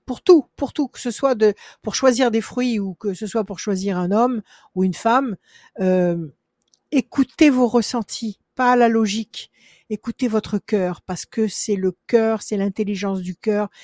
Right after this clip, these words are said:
qui doit prendre le dessus. Nous allons vers ces, ces horizons-là, l'intelligence du cœur qui, qui mène la barque.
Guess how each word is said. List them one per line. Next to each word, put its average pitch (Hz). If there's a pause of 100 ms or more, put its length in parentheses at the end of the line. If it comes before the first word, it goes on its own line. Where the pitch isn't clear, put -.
(280)
qui 220
doit 208
prendre 233
le 208
dessus. 196 (420)
Nous 190
allons 214
vers 202
ces, 185 (220)
ces 190
horizons-là, 190 (360)
l'intelligence 190
du 170
cœur 214
qui, - (300)
qui -
mène 190
la 170
barque. -